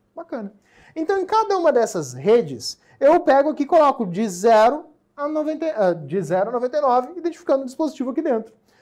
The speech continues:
E aí, na internet, na rede mundial, do cem ao cento e noventa e nove.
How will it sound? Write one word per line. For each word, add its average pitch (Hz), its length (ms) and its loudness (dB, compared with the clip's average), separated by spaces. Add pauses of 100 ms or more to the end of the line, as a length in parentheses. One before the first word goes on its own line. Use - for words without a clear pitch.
(180)
E 381 80 -2
aí, 349 520 4
na 247 400 0
internet, 247 1040 0
na 165 200 -4
rede 175 220 0
mundial, 240 600 0 (120)
do 160 640 0
cem 220 640 -6
ao 294 220 2
cento 208 240 -4
e 220 40 -10
noventa 208 280 -4
e - 20 -8
nove. 208 340 0